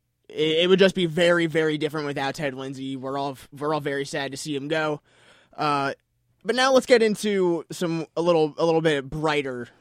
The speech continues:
brighter topics. Like I mentioned at the beginning of the show, we are really coming down to it here,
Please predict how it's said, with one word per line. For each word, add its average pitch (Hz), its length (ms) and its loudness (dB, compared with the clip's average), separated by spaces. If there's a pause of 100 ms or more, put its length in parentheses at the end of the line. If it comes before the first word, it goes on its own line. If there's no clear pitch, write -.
(120)
brighter 151 280 -2
topics. 131 600 -4 (280)
Like 156 220 0
I 156 140 2
mentioned 165 320 -2
at 156 40 -10
the 156 60 -4
beginning 165 220 -2
of 160 60 0
the 160 40 -4
show, 175 260 2
we 165 200 2
are 156 120 4
really 156 360 -2
coming 160 320 -4
down 147 320 -4
to 139 100 -2
it 123 80 -6
here, 135 400 -6